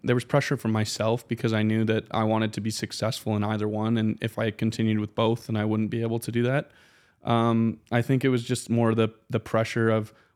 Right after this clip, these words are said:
what was gonna help me pay for school and go to the top university that I could go to and, um, set myself up for life later on. So if there was any pressure, I would say it would be there, but not really in terms of from my parents or anything like that. My parents have always just,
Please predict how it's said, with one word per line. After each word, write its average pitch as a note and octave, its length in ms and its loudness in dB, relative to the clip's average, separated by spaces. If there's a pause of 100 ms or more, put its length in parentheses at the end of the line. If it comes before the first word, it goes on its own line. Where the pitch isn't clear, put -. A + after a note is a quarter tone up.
what A#2+ 140 4
was A2+ 140 -2
gonna A2+ 180 2
help G#2+ 160 0
me A2 100 2
pay A2 220 2
for - 140 -6
school A2 460 0
and G#2+ 140 0
go A2+ 140 2
to - 160 -4
the G#2+ 80 -2
top A2 360 -2
university A2 600 0
that A2 140 0
I A2+ 100 2
could G#2+ 160 -4
go A2 160 0
to A2+ 320 0
and, A2 160 -2 (420)
um, G#2+ 440 -2
set - 220 -2
myself A2 380 -2
up A2 140 0
for A2 80 -4
life A2 260 -2
later A2+ 220 -2
on. B2 300 0
So A2+ 360 0 (240)
if - 140 -10
there C#3 100 4
was C3 120 4
any A#2 160 4
pressure, A2 340 -2
I A#2 60 2
would A2+ 100 -4
say A#2 140 0
it - 80 -6
would A2 160 -6
be A2+ 100 0
there, A#2+ 420 0 (140)
but A2+ 280 0 (460)
not C#3 240 4
really B2+ 220 4
in B2 100 4
terms A#2 260 0
of A#2 160 0
from A#2 140 -2
my A2 140 2
parents A2+ 520 -2
or A#2 40 -2
anything A#2 280 0
like A2 180 -2
that. A2+ 260 0
My A#2 80 0
parents A#2+ 320 0
have A2+ 100 -2
always A2 280 0
just, - 240 -6